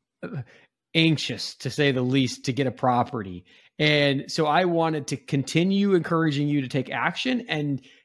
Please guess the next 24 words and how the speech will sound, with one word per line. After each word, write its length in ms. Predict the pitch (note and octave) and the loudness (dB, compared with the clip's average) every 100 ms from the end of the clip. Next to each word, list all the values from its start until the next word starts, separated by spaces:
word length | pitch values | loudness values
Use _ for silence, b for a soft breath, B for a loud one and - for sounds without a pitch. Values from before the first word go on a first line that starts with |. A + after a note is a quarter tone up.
| _ - | _ -10
yet 520 | D#3+ C#3 E3+ E3+ - - | -8 0 4 4 0 -6
hopefully 800 | C3+ F#3 - - E3+ E3+ D3+ - | 0 0 0 -6 -2 -2 -4 -10
find 360 | - D#3+ D#3 D3 | -2 0 2 2
some 260 | F#3 F#3+ | 0 0
sort 180 | E3+ F3 | 0 0
of 100 | C#3+ | 2
balance 480 | D3 D3 D3 D3 C3 | 4 4 2 0 0
and 120 | C#3 | 0
encouraging 500 | C3 - D3 C3 C#3 | 0 0 2 2 2
you 60 | C#3 | 2
to 60 | |
be 140 | B2 B2 | 0 -4
patient. 720 | - D#3 F#3+ - G2+ F#2 - _ _ _ _ _ | -4 -2 -2 -2 -6 -10 -16 _ _ _ _ _
Can 220 | - D#3 | -2 -2
you 300 | C#3 F3 B3 | 0 2 2
describe 680 | B3 A#3 - - E3 D#3+ D#3 | 2 -2 -4 0 2 4 2
what 140 | C#3+ F3 | -2 -2
was 160 | D3 | -2
going 260 | D#3+ D#3 C#3+ | 0 0 0
on 140 | C#3+ | 0
inside 340 | C#3 - C#3 B2 | -2 -2 -2 -2
of 100 | A2+ | -4
your 380 | A#2+ C#3 A3 | -4 0 2
mind 560 | A3+ A#2+ E2 F#2 F#2+ G2 | 2 -2 -4 -12 -18 -20